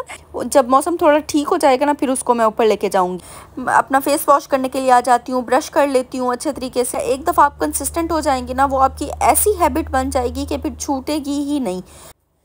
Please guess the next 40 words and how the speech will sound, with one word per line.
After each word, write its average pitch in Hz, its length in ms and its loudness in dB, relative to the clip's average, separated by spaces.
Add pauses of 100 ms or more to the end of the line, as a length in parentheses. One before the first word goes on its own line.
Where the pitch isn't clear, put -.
(680)
अस्सलाम 311 280 -4
वालेकुम 294 400 -2
एवरीवन, 269 640 0
सबसे 294 380 -2
पहले 254 300 4
तो 262 180 0
जी 269 220 -4
आप 247 200 2
लोगों 254 260 2
को 254 240 2
बिलेटेड 262 680 -2
आज़ादी 240 400 4
मुबारक 233 600 4
<laughs> - 840 -4
क्योंकि 349 260 2
ये 302 220 6
जो 330 160 2
मेरा 330 200 4
व्लॉग 269 360 4
है 262 60 -2
ना 277 120 0
ये 269 200 0
फ़ोर्टीन 302 420 0
अगस्त 294 380 2
का 285 100 4
व्लॉग 247 360 2
है 254 180 4
और 247 480 4
मुझे 262 220 -4
पता 269 240 2
है 285 100 6
मैं 262 160 -2
व्लॉग 240 460 0
बहुत 262 340 -4
लेट 247 280 0
लेट 247 180 4
अपलोड 226 360 2
कर 233 180 2
रही 220 160 -8
हूँ। 233 140 -4